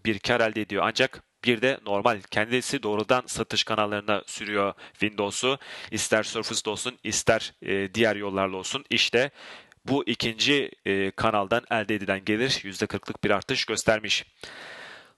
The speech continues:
Bunun yanı sıra, e, Microsoft'un altında Xbox'ı barındıran eğlence ve cihazlar birimi de, e, yüzde, e, on birlik bir artış kaydetmiş yıldan yıla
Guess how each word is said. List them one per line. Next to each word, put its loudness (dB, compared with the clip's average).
Bunun 4
yanı 4
sıra, 4
e, 2
Microsoft'un 0
altında 2
Xbox'ı 0
barındıran 2
eğlence 0
ve -4
cihazlar 2
birimi -4
de, 6
e, -4
yüzde, -2
e, -2
on -2
birlik 0
bir 2
artış 0
kaydetmiş 0
yıldan 0
yıla 0